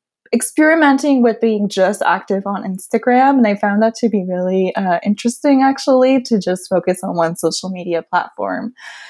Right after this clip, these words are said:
Um, for those of you in Los Angeles and Southern California, I am in a group art show in Pasadena. It's called Cosmic Threads, the Black and White Show,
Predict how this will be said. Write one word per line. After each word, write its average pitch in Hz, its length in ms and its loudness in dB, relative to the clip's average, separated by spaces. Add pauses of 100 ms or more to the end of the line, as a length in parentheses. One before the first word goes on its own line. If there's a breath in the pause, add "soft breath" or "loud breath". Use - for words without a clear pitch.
(280 loud breath)
Um, 220 380 2
for 254 200 4
those 285 240 2
of 320 120 -2
you 269 280 4
in 220 220 2
Los 202 300 0
Angeles 214 580 0
and 190 120 -6
Southern 185 300 -4
California, 240 920 0
I 208 80 0
am 233 320 2
in 240 160 2
a 220 80 2
group 208 320 0 (140)
art 202 260 0
show 190 720 2
in 196 580 4
Pasadena. 240 1000 2
It's 208 340 -2
called 190 480 0
Cosmic 214 540 -2
Threads, 196 560 0
the 190 340 2
Black 175 260 -2
and 220 100 2
White 190 260 0
Show, 208 520 2